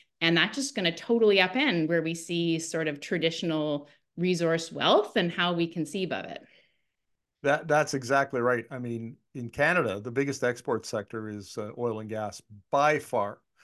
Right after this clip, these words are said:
Speaker 2: It's about a hundred and twenty billion dollars a year. And the next biggest is autos at about sixty-four billion dollars a year. So, you know, if, uh, that oil and gas exports alone were taken out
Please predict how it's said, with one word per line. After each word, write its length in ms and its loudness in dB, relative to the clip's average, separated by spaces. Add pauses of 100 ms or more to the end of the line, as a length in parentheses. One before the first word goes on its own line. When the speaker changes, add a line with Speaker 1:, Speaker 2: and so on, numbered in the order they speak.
(120)
Speaker 2:
It's 100 -8
about 220 0
a 80 4
hundred 240 0
and 100 -6
twenty 240 -4
billion 380 -4
dollars 420 -4
a 60 -8
year. 380 -2 (280)
And 140 -6
the 40 -4
next 240 -2
biggest 440 -6
is 260 -10
autos 580 -6
at 100 -16
about 260 -14
sixty-four 560 -10
billion 340 -14
dollars 380 -16
a 20 -20
year. 220 -20 (360)
So, 440 4 (340)
you 160 -8
know, 260 -4
if, 380 -4 (260)
uh, 220 -6
that 300 2 (1400)
oil 220 2
and 80 -4
gas 460 2 (120)
exports 580 -2 (220)
alone 540 2
were 160 0
taken 360 -4
out 260 -6